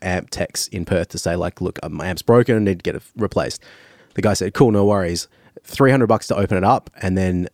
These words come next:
um, I think he said it's gonna be, end up costing you three, four, five hundred dollars to fix this amp.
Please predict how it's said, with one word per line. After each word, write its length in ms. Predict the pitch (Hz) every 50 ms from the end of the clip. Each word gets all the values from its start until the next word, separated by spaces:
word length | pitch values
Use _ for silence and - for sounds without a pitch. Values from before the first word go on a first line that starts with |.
| _ _ -
um, 360 | 95 90 87 101 104 - - _ _ -
I 80 | -
think 160 | - - 107
he 60 | 98 95
said 160 | - 95 90
it's 60 | 87
gonna 120 | - 101
be, 160 | 87 92 98 - -
end 80 | 110 107
up 80 | 101
costing 260 | - - 101 - 101 90
you 60 | 90
three, 580 | - - - - - - 101 95 101 98 101 98
four, 240 | - - 90 87 90
five 160 | - - -
hundred 140 | - 92 87
dollars 180 | 90 87 85 -
to 60 | -
fix 240 | - - 87 - -
this 160 | 87 85 -
amp. 260 | 85 78 - - -